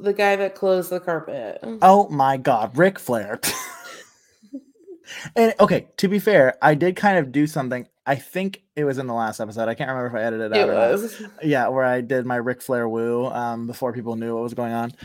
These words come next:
Speaker 2: Um, yeah, so there was, it was part of, like, a partnership with, um, part of a partnership with, um,
Speaker 1: His new
Speaker 2: his
Speaker 1: energy
Speaker 2: new energy
Speaker 1: drink.
Speaker 2: drink, Woo Energy. And I did look at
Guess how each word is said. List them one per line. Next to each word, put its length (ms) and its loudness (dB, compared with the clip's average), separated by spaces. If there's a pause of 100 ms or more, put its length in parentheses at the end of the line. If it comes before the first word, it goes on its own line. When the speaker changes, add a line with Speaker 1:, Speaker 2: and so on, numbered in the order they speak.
(340)
Speaker 2:
Um, 380 4
yeah, 360 6
so 320 2
there 120 0
was, 140 -2
it 80 -2
was 140 -2
part 200 0
of, 120 -2
like, 160 -2
a 80 -2
partnership 640 -8
with, 420 -6
um, 500 -10 (920)
part 160 -4
of 60 2
a 60 0
partnership 480 -8
with, 380 -6
um, 540 -12
Speaker 1:
His 280 -2
new 160 2
Speaker 2:
his 80 2
Speaker 1:
energy 240 2
Speaker 2:
new 60 -4
energy 300 -4
Speaker 1:
drink. 120 -10
Speaker 2:
drink, 300 -8
Woo 220 -4
Energy. 380 -8 (480)
And 140 -2
I 140 -2
did 340 0
look 260 -4
at 220 -2